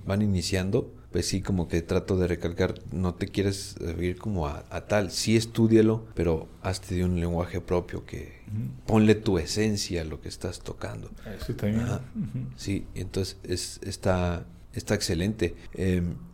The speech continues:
Speaker 1: háblanos un poco de, en el caso de, como lo dijiste, de, de Lars, o sea, ¿qué tanto te ha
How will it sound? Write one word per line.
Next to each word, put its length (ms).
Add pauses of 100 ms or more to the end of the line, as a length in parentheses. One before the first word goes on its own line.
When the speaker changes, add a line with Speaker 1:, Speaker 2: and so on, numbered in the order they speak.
(100)
Speaker 1:
háblanos 460
un 100
poco 340
de, 800 (200)
en 240
el 440 (300)
caso 300
de, 200
como 280
lo 140
dijiste, 440
de, 220 (100)
de 140
Lars, 480 (240)
o 60
sea, 260 (300)
¿qué 120
tanto 520
te 220
ha 600